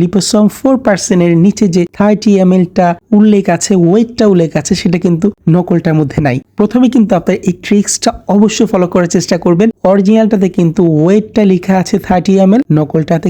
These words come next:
কিন্তু এই লেখাটা নাই। দেখতে পাচ্ছেন অরিজিনাল এবং ফেকের মধ্যে যে ব্যাক সাইডটা রয়েছে সেখানে কি ধরনের পার্থক্য হয় আমি একটু মার্ক করে দেখিয়ে দিচ্ছি আপনাদেরকে।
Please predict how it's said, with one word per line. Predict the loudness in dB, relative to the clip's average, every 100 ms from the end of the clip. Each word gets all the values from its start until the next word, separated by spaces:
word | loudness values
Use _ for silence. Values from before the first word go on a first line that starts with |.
| 0
কিন্তু | 0 2 0
এই | 2 0
লেখাটা | 0 -2 -2 0 0
নাই। | 0 -4 -2 0
দেখতে | 0 0
পাচ্ছেন | 0 0 -2 0 2
অরিজিনাল | 2 2 4 2
এবং | 2 0 0 -4
ফেকের | -2 0 2 2 0 2
মধ্যে | 0 0
যে | 0 -2
ব্যাক | -2
সাইডটা | -4 -2 0 2
রয়েছে | 0 -2 -4 -4
সেখানে | -6 0 0 0
কি | 0 2
ধরনের | 2 2 0
পার্থক্য | -2 -4 -2 0
হয় | 2
আমি | 0 0
একটু | -2 -4 -2 0
মার্ক | 0 -2
করে | 0 0
দেখিয়ে | 0 0
দিচ্ছি | 0 -2 -2
আপনাদেরকে। | -2 -2 0